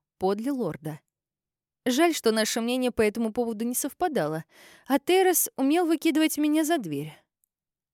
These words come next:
"Ты прекрасна, Мирая". Велиус возник привычно внезапно. Не успела я опомниться, как он взял меня под локоть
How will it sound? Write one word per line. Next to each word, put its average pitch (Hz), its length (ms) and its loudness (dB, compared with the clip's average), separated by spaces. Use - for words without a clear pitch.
"Ты 190 100 -4
прекрасна, 190 540 -4
Мирая". 156 500 -8
Велиус 185 460 2
возник 190 420 -2
привычно 285 440 -2
внезапно. 180 640 -6
Не 277 200 4
успела 349 380 2
я 240 240 4
опомниться, 277 520 -2
как 226 220 0
он 208 140 0
взял 185 240 2
меня 175 260 -2
под 170 180 -2
локоть 208 500 -4